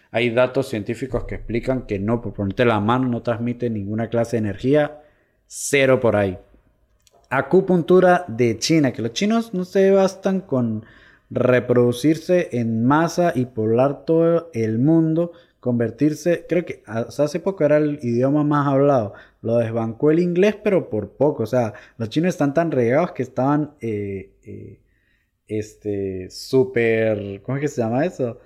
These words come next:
O sea, estaban tan regados que na-, nadie se dio cuenta que eran más que nosotros. O sea, estoy seguro que los chinos podrían invadir Uruguay sin ningún problema. Les sobra gente, de hecho. Resulta que los chinos inventaron la acupuntura que puyando te agarraban y te curaban el mismo ki, los chakras y la fuerza de los Jedi.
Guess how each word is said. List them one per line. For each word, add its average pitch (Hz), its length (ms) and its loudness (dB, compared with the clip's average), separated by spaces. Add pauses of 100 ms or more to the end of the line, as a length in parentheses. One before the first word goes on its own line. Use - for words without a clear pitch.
(340)
O - 80 -20
sea, 147 80 4
estaban 170 260 0
tan 147 160 2
regados 135 300 2
que 151 120 0
na-, 160 180 2 (140)
nadie 156 280 4
se 151 100 0
dio 123 120 4
cuenta 180 260 2
que 131 140 2
eran 143 240 4
más 156 160 0
que 160 120 -2
nosotros. 117 720 -4
O 113 80 -16
sea, 123 460 0
estoy 117 220 -6
seguro 156 280 2
que 123 80 -2
los 107 120 0
chinos 156 260 -2
podrían 117 480 0
invadir 110 580 -2 (480)
Uruguay 147 720 4
sin 139 300 -2
ningún 107 380 -2
problema. 104 680 -4
Les 95 160 -12
sobra 117 340 -2
gente, 110 480 -6
de 95 240 -4
hecho. 90 240 -12 (1120)
Resulta 151 240 0
que 185 100 2
los 156 200 2
chinos 180 340 0
inventaron 143 400 2
la 151 80 4
acupuntura 135 580 0
que 151 120 0
puyando 151 560 0
te 147 100 0
agarraban 123 500 2
y 139 60 0
te 113 200 -6
curaban 127 500 0
el 113 80 -2
mismo 120 400 0
ki, 151 180 4
los 139 140 2
chakras 147 440 0
y 120 100 0
la 107 140 0
fuerza 135 380 0
de 117 220 0
los 107 160 0
Jedi. 143 340 2